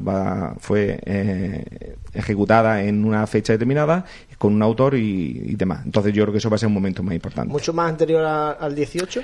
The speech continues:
Speaker 1: No, no. Es decir, no va a ser mucho más anterior, ¿vale? Pero sí es cierto que, bueno, que llega en, precisamente el centenario es de la llegada y ahí fuimos muy cautos en, en ello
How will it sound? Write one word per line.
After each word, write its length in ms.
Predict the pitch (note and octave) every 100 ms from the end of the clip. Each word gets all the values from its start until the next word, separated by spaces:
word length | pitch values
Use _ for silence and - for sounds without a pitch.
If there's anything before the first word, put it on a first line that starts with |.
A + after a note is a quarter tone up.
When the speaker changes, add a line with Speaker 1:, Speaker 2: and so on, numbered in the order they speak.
| -
Speaker 1:
No, 240 | C#3 B2
no. 240 | A2 G2+ -
Es 100 | -
decir, 160 | A2
no 140 | G#2+ A#2+
va 80 | A#2
a 20 |
ser 120 | B2+
mucho 260 | B2 A#2+ B2
más 180 | B2
anterior, 480 | A#2+ B2+ C#3 E3+ F3+ -
¿vale? 220 | A2 D3+ -
Pero 180 | - G2+
sí 140 | -
es 100 | G#2+
cierto 300 | A#2+ G#2+ -
que, 80 | B2+
bueno, 220 | G2+ - -
que 140 | G2
llega 640 | G2 G2+ G2+ G2+ G2+ E2
en, 220 | G2 G2+ F#2
precisamente 460 | F#2 G2 G#2+ G#2
el 60 | G2+
centenario 340 | A2 A2+ A2+
es 60 | G#2+
de 60 |
la 100 | G#2+
llegada 380 | G#2 G#2+ B2+ C#3
y 40 | A2
ahí 140 | G2+
fuimos 260 | - G#2 G2+
muy 160 | G#2
cautos 440 | G#2 G#2+ A2+ G#2 G2
en, 220 | F#2+ -
en 200 | - A#2
ello 300 | C#3 C#3+